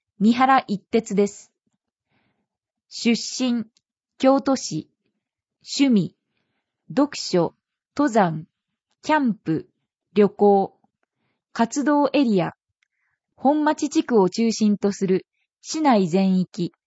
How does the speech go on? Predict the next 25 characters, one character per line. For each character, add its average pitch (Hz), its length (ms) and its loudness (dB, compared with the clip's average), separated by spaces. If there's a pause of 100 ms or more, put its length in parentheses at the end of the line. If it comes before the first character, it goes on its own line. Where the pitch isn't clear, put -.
(880)
活 226 300 -2
動 285 220 0
テ 269 240 0
ー 202 40 0
マ、 165 200 -6 (800)
空 226 120 0
き 269 160 -6
家 294 140 2
な 294 120 0
ど 220 140 0
の 170 220 -2 (320)
遊 277 240 4
休 302 240 0
資 302 160 -4
産 190 320 2
を 170 280 0
利 202 200 -4
活 302 260 2
用 185 220 4
し - 140 -10
た 165 220 -8 (520)
観 254 220 0
光 277 260 0
資 277 160 -4
源、 165 280 -2